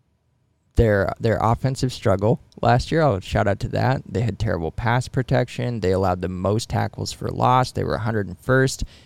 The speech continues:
in the rushing attack. Um, they had only three hundred and four yards per game. They lost Tyler Goodson, who somehow, fucking somehow <laughs> managed to go for over a thousand yards rushing,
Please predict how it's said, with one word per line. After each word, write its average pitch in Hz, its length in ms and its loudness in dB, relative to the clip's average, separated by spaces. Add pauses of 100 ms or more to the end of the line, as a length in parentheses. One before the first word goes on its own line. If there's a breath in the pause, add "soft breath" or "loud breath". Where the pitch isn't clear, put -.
in 110 240 -2
the 104 80 -2
rushing 143 460 2
attack. 131 540 -2 (120)
Um, 90 420 -6
they 92 600 0 (400)
had 110 220 -4
only 98 300 -4
three 147 240 -2
hundred 156 200 0
and 127 120 -8
four 110 220 -2
yards 87 360 -2
per - 180 -8
game. 139 540 -4 (500 soft breath)
They 113 180 2
lost 123 720 0 (320)
Tyler 131 380 2
Goodson, 110 520 -4
who 95 540 -4
somehow, 175 640 0
fucking - 640 -8
somehow 147 380 2
<laughs> - 0 -
managed 135 520 0
to - 120 8
go 117 240 4
for 127 180 4
over 131 220 8
a 131 80 6
thousand 123 500 2
yards 127 340 0
rushing, 151 540 0